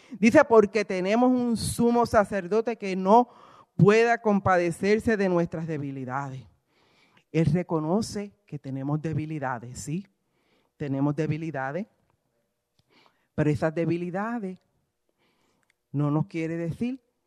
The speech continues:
que nosotros vayamos a salirnos por completo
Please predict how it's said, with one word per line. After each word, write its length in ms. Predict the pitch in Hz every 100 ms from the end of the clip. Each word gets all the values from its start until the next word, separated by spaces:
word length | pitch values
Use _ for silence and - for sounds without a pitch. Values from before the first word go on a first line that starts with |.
| _ _
que 160 | - 151
nosotros 560 | 143 - 160 156 175
vayamos 580 | 156 143 151 175 190 202 - _ _ _ _ _ -
a 160 | 135
salirnos 460 | 131 135 135 156 170
por 240 | - 160
completo 680 | - 165 - 208 240 - 185